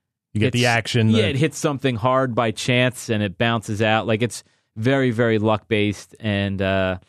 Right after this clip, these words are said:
Speaker 2: you know, it doesn't happen. It doesn't really happen that often. Now, you'll get pins that bounce out onto the deck or maybe into the back into the gutter, but the, uh, you know, the odds of it actually bouncing out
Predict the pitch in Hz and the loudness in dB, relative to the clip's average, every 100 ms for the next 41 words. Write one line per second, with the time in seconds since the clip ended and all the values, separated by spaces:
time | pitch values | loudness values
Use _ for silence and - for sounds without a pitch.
0 | _ _ _ - 113 104 143 117 113 113 | _ _ _ -2 0 0 0 -2 -2 -2
1 | - 104 101 - _ _ - 104 113 117 | -2 -4 -6 -10 _ _ -10 -4 -2 0
2 | 107 104 101 101 95 98 - 101 104 117 | 0 0 -2 -2 0 -2 -2 -4 -2 0
3 | 135 120 - 117 101 98 - 107 95 113 | 0 -2 -2 -4 -2 -4 -2 -2 -2 0
4 | 113 113 101 _ _ _ _ _ 110 104 | 2 2 -2 _ _ _ _ _ -4 -2
5 | 92 87 120 110 104 101 101 98 98 101 | -4 -2 0 0 -2 -2 -2 -4 -6 -6
6 | 92 85 98 98 95 92 92 98 95 87 | -6 -2 -4 -4 -6 -4 -2 -2 -2 -4
7 | 92 107 101 - 101 107 120 123 110 110 | -4 -2 -2 -2 -4 -4 -2 -2 -2 -4
8 | - 123 131 143 117 123 117 123 120 117 | -4 -4 -4 -4 -2 -2 -4 -6 -4 -6